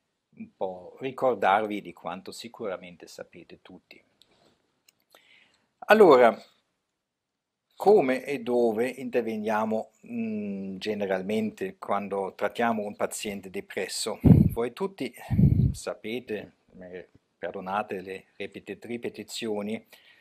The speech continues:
che il punto, quello tipico di partenza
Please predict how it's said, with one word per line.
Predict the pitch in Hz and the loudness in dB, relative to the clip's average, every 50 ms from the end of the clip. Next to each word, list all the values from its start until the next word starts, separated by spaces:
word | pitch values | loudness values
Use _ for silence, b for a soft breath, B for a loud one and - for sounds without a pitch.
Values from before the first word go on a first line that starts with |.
| B B B | B B B
che | - - | -10 -10
il | 123 123 120 | -8 -8 -8
punto, | - - 147 139 135 - 143 120 120 - _ _ _ _ _ _ _ _ _ | -8 -8 -6 -6 -4 -4 -4 -4 -6 -10 _ _ _ _ _ _ _ _ _
quello | _ - 127 120 117 104 - | _ -2 -2 0 0 -2 -4
tipico | - - 175 147 - - 98 - - 98 | -4 -2 -2 -2 -2 -6 -8 -6 -6 -6
di | 95 101 - | -6 -6 -2
partenza | - 113 110 - - 110 107 104 101 - - 120 117 123 123 - | 0 -2 0 0 -2 -2 -2 -2 -4 -4 -2 -2 -2 -2 -4 -8